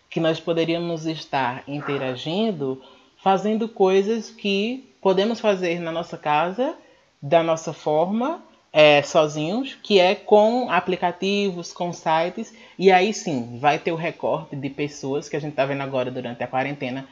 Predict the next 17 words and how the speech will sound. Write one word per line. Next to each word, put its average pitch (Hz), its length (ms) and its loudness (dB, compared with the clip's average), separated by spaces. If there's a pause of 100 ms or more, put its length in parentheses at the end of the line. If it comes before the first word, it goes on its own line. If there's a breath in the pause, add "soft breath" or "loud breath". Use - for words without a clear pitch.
(180 soft breath)
a 127 140 -2
grande 131 440 -6
desigualdade, 135 880 -2 (240 soft breath)
o 143 60 -8
recorte 165 480 -2
das 160 160 -6
pessoas 156 320 -8
que - 120 -10
não 190 160 -4
têm 175 240 -6
acesso 170 380 -4
à - 20 -8
internet 165 640 -6 (360 soft breath)
em 185 180 2
casa. 110 440 2
E 156 140 2
aí 170 560 4